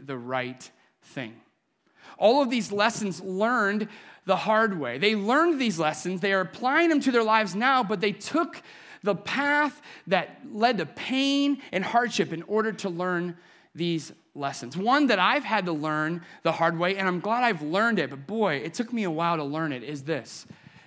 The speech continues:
Don't wait until you need counseling to start going to counseling. I started going to counseling six years ago. Actually, I was going through a really hard time in my life, and I was in an elder meeting, and our elder said, "Eric,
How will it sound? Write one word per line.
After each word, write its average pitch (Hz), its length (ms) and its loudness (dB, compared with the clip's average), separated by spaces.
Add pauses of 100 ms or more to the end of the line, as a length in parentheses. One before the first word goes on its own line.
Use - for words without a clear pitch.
Don't 196 320 0
wait 202 260 2
until 170 260 -4
you 156 120 -2
need 170 360 -4
counseling 131 720 -6 (320)
to 143 80 -8
start 135 280 -4
going 139 260 -6
to 120 60 -10
counseling. - 600 -14 (340)
I 185 140 0
started 196 300 0
going 202 220 2
to 185 60 -2
counseling 190 520 -2
six 220 320 -6
years 185 320 -2
ago. 120 360 -8
Actually, 180 440 2
I 165 40 0
was 156 160 -4
going 185 240 0
through 196 160 0
a 160 40 0
really 202 320 0
hard 190 260 -4
time 185 240 -6
in 175 100 -4
my 165 120 -2
life, 147 440 -4 (420)
and 160 80 2
I 170 40 6
was 170 140 0
in 202 80 2
an 196 180 -2
elder 208 300 4
meeting, 143 420 -4
and 151 100 -8
our 151 120 -2
elder 175 320 -2
said, 160 240 -4
"Eric, 165 420 -2